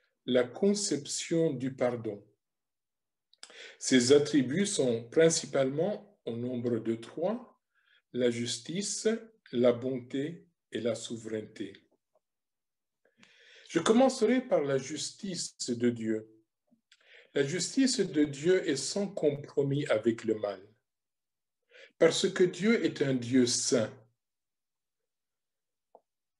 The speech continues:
Nous trouvons dans la révélation que Dieu a faite à Moïse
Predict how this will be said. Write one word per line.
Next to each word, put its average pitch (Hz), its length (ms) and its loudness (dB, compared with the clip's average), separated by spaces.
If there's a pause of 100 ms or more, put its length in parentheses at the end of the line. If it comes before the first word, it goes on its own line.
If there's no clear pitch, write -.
(840)
Nous 143 60 0
trouvons 175 520 6
dans 165 180 6
la 151 160 6
révélation 165 800 0
que 147 100 -4
Dieu 151 320 0
a 135 60 2
faite 185 540 -6
à 127 160 0
Moïse 127 760 -2